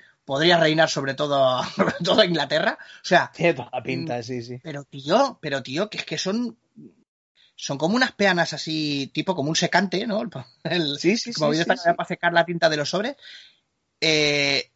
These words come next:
Speaker 1: atinar con eso debe ser imposible, pero ya hacer un pase
Speaker 2: Sí, es
Speaker 1: o algo
Speaker 2: que
Speaker 1: así, es que es más fácil darle tobas al balón directamente.
Speaker 2: Claro,
Speaker 1: O sea,
Speaker 2: es que
Speaker 1: el Subbuteo
Speaker 2: no sé.
Speaker 1: no, no, no lo he
Speaker 2: Pero no
Speaker 1: visto,
Speaker 2: tenía,
Speaker 1: no lo he
Speaker 2: no
Speaker 1: visto.
Speaker 2: estaba como iman-, no, claro, no, no estaba imantado tampoco,
Speaker 1: No,
Speaker 2: o sea,
Speaker 1: eso
Speaker 2: que
Speaker 1: era
Speaker 2: tenía
Speaker 1: el, el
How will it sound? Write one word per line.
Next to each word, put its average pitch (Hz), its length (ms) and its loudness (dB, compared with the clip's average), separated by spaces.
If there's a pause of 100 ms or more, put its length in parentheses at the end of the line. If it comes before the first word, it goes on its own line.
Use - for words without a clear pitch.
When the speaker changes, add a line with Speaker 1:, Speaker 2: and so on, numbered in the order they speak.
(160)
Speaker 1:
atinar 147 400 2
con 170 160 4
eso 151 220 0
debe 254 180 2
ser 185 120 0
imposible, 156 400 0
pero 131 140 -4
ya 151 140 6
hacer - 300 -8
un 156 180 -2
pase 196 400 0 (840)
Speaker 2:
Sí, - 200 -6
es - 120 -8
Speaker 1:
o 135 60 -2
algo 139 140 6
Speaker 2:
que 139 60 6
Speaker 1:
así, 131 100 4
es - 100 0
que 170 80 -4
es 165 40 2
más 190 160 2
fácil 277 240 -2
darle 170 260 2
tobas 143 300 2
al 135 100 -2
balón 135 300 -2
directamente. 135 600 -4 (720)
Speaker 2:
Claro, 147 260 6
Speaker 1:
O 190 60 8
sea, 151 100 6
Speaker 2:
es 139 60 -6
que 180 60 4
Speaker 1:
el 151 40 4
Subbuteo 160 220 0
Speaker 2:
no 208 60 -4
sé. - 40 -18 (680)
Speaker 1:
no, 147 100 -4
no, 147 140 -6
no 147 60 -6
lo 147 80 -2
he - 40 2
Speaker 2:
Pero 170 80 6
no 226 60 0
Speaker 1:
visto, 247 160 -2
Speaker 2:
tenía, 208 220 4
Speaker 1:
no 185 40 8
lo 170 60 6
he - 20 2
Speaker 2:
no - 80 0
Speaker 1:
visto. - 20 4 (160)
Speaker 2:
estaba 202 160 8
como 147 200 0
iman-, 127 300 -2
no, 170 200 4
claro, 190 260 4
no, 131 80 -4
no 147 120 -2
estaba 190 240 2
imantado 143 500 4
tampoco, 131 460 2
Speaker 1:
No, 127 60 -14
Speaker 2:
o - 40 -20
sea, 127 160 -4
Speaker 1:
eso - 80 -4
Speaker 2:
que 254 60 4
Speaker 1:
era 254 100 6
Speaker 2:
tenía 240 160 6
Speaker 1:
el, 196 220 4
el 156 520 -4